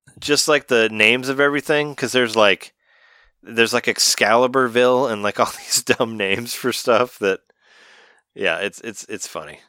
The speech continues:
It's, it's funny. It's funny stuff. I was, I was, I was getting a kick out of it, just the way it tries to explain the sword or, or this world and how everything has to do with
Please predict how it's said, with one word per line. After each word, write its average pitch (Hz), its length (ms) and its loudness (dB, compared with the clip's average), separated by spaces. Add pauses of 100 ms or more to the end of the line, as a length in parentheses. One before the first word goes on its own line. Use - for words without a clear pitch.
(180)
It's, 95 360 -18
it's - 180 -20
funny. 80 240 -20
It's 85 220 -20
funny 76 180 -20
stuff. - 400 -18
I 87 60 -12
was, 82 120 -14
I 90 60 -12
was, 87 180 -12
I 90 120 -10
was 87 100 -10
getting 82 200 -16
a - 20 -20
kick 80 200 -14
out 78 120 -12
of 78 60 -12
it, - 100 -14
just - 260 -14
the 95 80 -10
way 90 200 -8
it 95 100 -12
tries 87 320 -6
to 90 60 -12
explain 85 580 -14
the 90 180 -18
sword 82 540 -12
or, 90 220 -10 (360)
or 101 140 -2
this 107 280 -10
world 104 380 0
and 92 80 -4
how 98 140 -2
everything 92 420 -6
has 85 200 -12
to 82 100 -18
do 85 200 -14
with - 280 -18